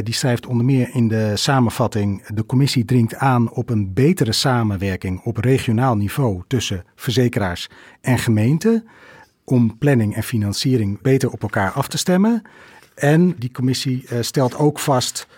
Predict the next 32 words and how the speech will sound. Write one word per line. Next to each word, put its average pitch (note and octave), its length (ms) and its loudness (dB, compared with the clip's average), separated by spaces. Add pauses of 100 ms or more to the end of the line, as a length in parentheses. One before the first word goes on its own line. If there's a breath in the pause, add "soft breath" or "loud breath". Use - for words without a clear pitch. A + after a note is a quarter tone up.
van, B2 460 -2
eh, A#2 240 -2 (360 loud breath)
de A#2+ 100 -4
verschillende F3 460 4
financieringstromen C#3+ 1200 2
in C3 100 0
de A2+ 60 -2
ouderenzorg A2 680 -2
staan B2+ 360 0
een A2+ 240 -2 (160)
doelmatige A#2+ 560 2
zorgverlening G#2 680 -4 (500 soft breath)
in A2+ 160 0
de A2+ 80 2
weg. C#3 400 0 (880 loud breath)
Het B2+ 160 -2
grote D3+ 280 2
aantal A#2 240 0
instellingen A#2 560 2
en A2+ 100 0
de G#2 100 2
veelheid A2 580 2
van F#2+ 120 -2
regelingen D3+ 540 0
kunnen A2 240 2
gebruikers C3 560 -2
van A2 160 -4
voorzieningen A2+ 600 0
gemakkelijk A#2+ 500 -2
in A#2+ 100 -4
verwarring B2 380 0
brengen. E2+ 320 -8